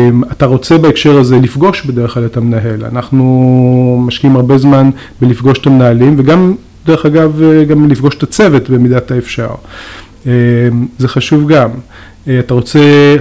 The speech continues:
כי, כי בסופו של דבר, וזה קצת כבר אני עובר לנושא של הבדיקת נאותות התפעולית אולי, בסופו של דבר אתה רוצה לוודא שאתה עובד, שאתה עובד עם אנשים שהם אמינים וישרים, כן? זה ה-, אולי זה הנקודה הראשונה שממנה צריך להתחיל.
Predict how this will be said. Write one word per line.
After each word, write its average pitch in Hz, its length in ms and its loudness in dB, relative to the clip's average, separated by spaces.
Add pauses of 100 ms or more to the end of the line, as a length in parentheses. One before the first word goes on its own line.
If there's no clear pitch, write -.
(140)
כי, - 120 -2 (120)
כי 143 100 -2
בסופו 127 360 0
של - 60 -4
דבר, 180 240 2
וזה 127 140 0
קצת 160 200 -2
כבר 156 240 2
אני 135 120 4
עובר 135 240 4
לנושא 143 480 2
של 147 200 2
הבדיקת 127 720 0
נאותות 139 440 0
התפעולית 165 680 0
אולי, 147 320 2 (400)
בסופו 147 380 -2
של 180 140 -2
דבר 165 300 2
אתה 139 140 0
רוצה 127 340 0
לוודא 127 300 0
שאתה - 240 -4
עובד, 120 320 -2
שאתה 123 260 -4
עובד 123 180 0
עם 123 100 -2
אנשים 123 320 -2
שהם 123 180 -2
אמינים 123 520 2
וישרים, 123 680 0
כן? 143 240 0
זה 135 200 2
ה-, 127 220 2 (360)
אולי 143 180 4
זה 143 140 4
הנקודה 139 480 2
הראשונה 139 520 2
שממנה 127 500 0
צריך 123 200 -10
להתחיל. 131 480 -2